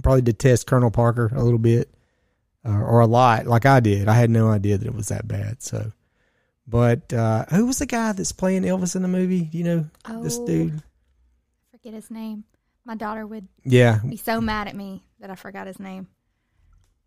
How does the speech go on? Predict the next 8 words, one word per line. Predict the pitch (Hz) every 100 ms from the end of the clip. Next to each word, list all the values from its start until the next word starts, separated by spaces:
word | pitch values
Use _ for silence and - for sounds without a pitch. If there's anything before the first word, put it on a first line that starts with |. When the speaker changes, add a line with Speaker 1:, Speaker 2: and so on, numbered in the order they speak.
| _ _ _ _
Speaker 2:
He's | 240 -
cute. | - 220 196 _ _
He's | 233 226 220
a, | 208 196 190
a | 202
Disney | 196 269 240 202
star. | - 185 180 180 - _ _ _ _ _ _
Speaker 1:
Yeah. | 139 135 160